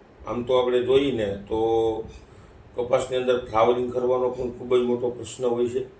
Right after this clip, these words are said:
અને ગુલાબી ઈયળનો ખૂબ જ મોટો પ્રશ્ન હોય છે.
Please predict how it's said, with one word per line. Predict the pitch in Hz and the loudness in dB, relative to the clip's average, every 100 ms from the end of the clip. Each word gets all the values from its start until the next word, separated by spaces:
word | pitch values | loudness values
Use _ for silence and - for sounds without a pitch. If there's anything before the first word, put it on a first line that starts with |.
| - - - - - - - | -20 -20 -20 -20 -20 -20 -14
અને | 127 127 127 127 127 - - 110 | -6 -2 2 2 0 -2 -10 -4
ગુલાબી | 123 135 135 131 | 6 8 8 2
ઈયળનો | 120 127 123 117 92 - - _ - - - | 4 4 4 0 -2 -8 -20 _ -20 -20 -10
ખૂબ | 120 | -4
જ | 113 | -2
મોટો | 110 110 | -2 -4
પ્રશ્ન | 104 104 - 104 | -6 -8 -10 -8
હોય | 95 95 | -6 -6
છે. | 95 113 - | -8 -12 -14